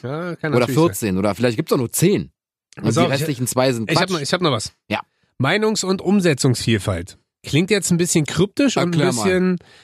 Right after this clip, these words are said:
Speaker 1: ähm, ein bisschen, äh, ärztlich.
Speaker 2: Ja.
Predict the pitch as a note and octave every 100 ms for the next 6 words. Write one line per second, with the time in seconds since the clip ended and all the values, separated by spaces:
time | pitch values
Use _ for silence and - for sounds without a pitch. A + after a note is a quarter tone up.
0 | - - C#3 C#3+ C#3+ C#3+ C#3 C3 D#3+ -
1 | D3+ D3 C#3+ C#3 C3 B2 B2+ C3+ F3+ -
2 | A#3 C4 - - E2 F#2+